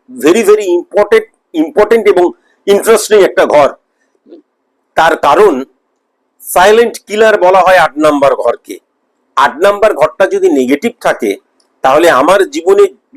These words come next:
নেগেটিভিটি একদম চুপি সারে কিন্তু আমার ভেতরটা ফাঁপা করে দেয়। যখন আমি বুঝতে পারি, তখন আমার আর ফাইট ব্যাক বা, মানে, কি বলবো, এইভাবেও ফিরে আসা যায়, এই নীতির কোনো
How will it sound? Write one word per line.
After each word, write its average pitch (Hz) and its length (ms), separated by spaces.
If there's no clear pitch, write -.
নেগেটিভিটি 202 680
একদম 175 400
চুপি 233 360
সারে 208 300
কিন্তু 196 320
আমার 175 240
ভেতরটা 180 420
ফাঁপা 156 280
করে 143 200
দেয়। 135 180
যখন 165 220
আমি 170 180
বুঝতে 165 240
পারি, 262 180
তখন 165 200
আমার 156 220
আর 135 60
ফাইট 151 340
ব্যাক 160 140
বা, 139 100
মানে, 131 300
কি 151 120
বলবো, 135 160
এইভাবেও 175 380
ফিরে 196 220
আসা 165 240
যায়, 135 180
এই 156 100
নীতির 175 360
কোনো 202 160